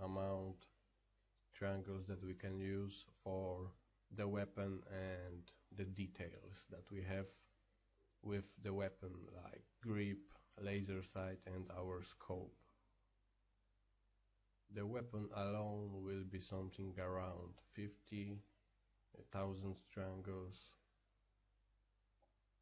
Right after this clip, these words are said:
So you can see that I turned off, uh, these details like scope and grip and laser sight,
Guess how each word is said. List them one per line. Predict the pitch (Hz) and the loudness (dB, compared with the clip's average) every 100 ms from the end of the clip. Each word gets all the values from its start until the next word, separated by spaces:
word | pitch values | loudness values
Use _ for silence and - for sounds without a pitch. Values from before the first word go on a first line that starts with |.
| _ _ _ _ _ _ _ _ _ _ _ _ _ _ _ _ _ _ _ _ _ _ _ - 104 - | _ _ _ _ _ _ _ _ _ _ _ _ _ _ _ _ _ _ _ _ _ _ _ -12 -10 -8
So | 113 110 107 | -2 2 2
you | 101 101 | 0 -2
can | 101 95 | -2 -2
see | - 98 98 | -4 -4 -2
that | 95 92 104 | -2 -2 -2
I | 95 92 - - | 0 -2 -6 -2
turned | 101 95 95 92 - | 2 2 0 -4 -2
off, | 101 101 - - - _ _ _ _ _ _ _ _ _ - | 0 0 -4 -18 -20 _ _ _ _ _ _ _ _ _ -14
uh, | 110 107 113 110 98 - _ _ _ _ _ _ _ _ _ - 110 104 | -10 -8 -8 -10 -12 -16 _ _ _ _ _ _ _ _ _ -20 -12 -4
these | 101 95 95 101 | -2 -2 -4 -6
details | 101 98 95 92 92 95 | -6 -4 -2 -2 -2 -6
like | 92 92 87 92 - | -6 -4 -4 -8 -12
scope | - - 101 101 95 - - - 101 | -12 -2 0 2 0 -6 -20 -12 -6
and | 95 101 | -4 -4
grip | 107 101 101 101 - - _ _ _ _ _ _ - | 0 2 2 -2 -10 -20 _ _ _ _ _ _ -10
and | 95 90 95 | -4 -2 0
laser | 101 98 98 | 0 2 0
sight, | 95 - 104 104 | -2 -2 0 0